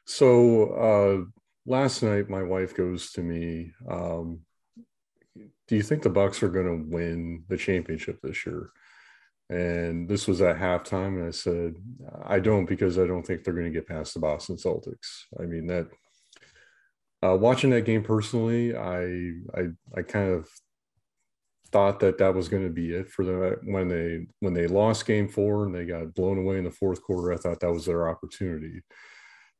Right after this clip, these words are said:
And then being down fourteen points in the fourth quarter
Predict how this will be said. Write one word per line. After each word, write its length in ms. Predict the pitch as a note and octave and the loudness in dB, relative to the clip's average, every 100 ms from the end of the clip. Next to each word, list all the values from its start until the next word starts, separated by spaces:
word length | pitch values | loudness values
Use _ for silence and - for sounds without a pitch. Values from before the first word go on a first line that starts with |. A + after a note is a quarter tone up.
| - | -4
And 220 | F#2+ F#2+ | 0 2
then 520 | G2 F#2+ F#2 F#2 F2+ - - _ _ _ _ _ | 4 4 2 0 -4 -8 -18 _ _ _ _ _
being 220 | A2 G#2+ G#2 | 2 4 4
down 260 | G#2+ G2+ | 2 2
fourteen 540 | - C3 C3 D3 C3+ B2 | 2 0 2 0 -2 0
points 340 | A2 G#2 - | -2 -2 -6
in 60 | F2+ | -8
the 80 | |
fourth 280 | - A2 A2 - | -2 -2 0 0
quarter 460 | G#2+ E2+ D2+ E2 | 0 0 -4 -12